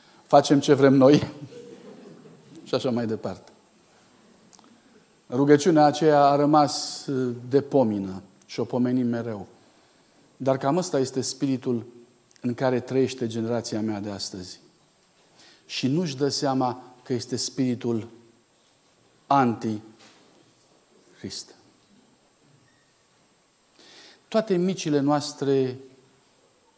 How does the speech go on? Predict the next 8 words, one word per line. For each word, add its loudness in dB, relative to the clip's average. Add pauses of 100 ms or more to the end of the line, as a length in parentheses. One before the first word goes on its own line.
(180)
eu -4
știu, -8 (460)
jucării, -6 (1300)
lucruri -8
care -6 (240)
aparent -4
n-au -2
greutate, -8